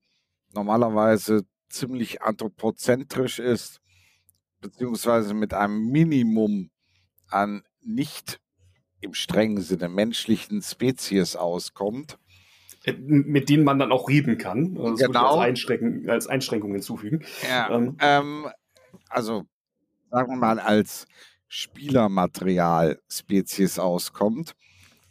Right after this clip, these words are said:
Speaker 1: weil dann kommen wir auch gleich wieder in den Bereich Rollenspiel. Wenn man jetzt mal aus der Perspektive so der, in Anführungsstrichen,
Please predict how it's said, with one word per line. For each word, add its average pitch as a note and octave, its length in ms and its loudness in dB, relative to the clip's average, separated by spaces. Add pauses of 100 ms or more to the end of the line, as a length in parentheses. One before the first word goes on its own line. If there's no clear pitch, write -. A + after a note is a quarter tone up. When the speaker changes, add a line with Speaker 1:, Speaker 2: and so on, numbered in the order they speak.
(100)
Speaker 1:
weil G2 160 2
dann F#2+ 140 0
kommen G2+ 180 -2
wir F#2+ 120 4
auch F#2+ 80 0
gleich G2 280 0
wieder F#2+ 140 2
in F#2+ 80 2
den F#2 100 -6
Bereich F#2 360 0
Rollenspiel. A2 680 0 (840)
Wenn B2+ 120 0
man C#3 160 2
jetzt C3+ 300 0
mal C3 140 4
aus C3 180 2
der C3 80 -2
Perspektive C3+ 1000 0
so A#2 360 -2 (340)
der, A#2+ 600 2 (720)
in C3 160 -4
Anführungsstrichen, C#3+ 800 -6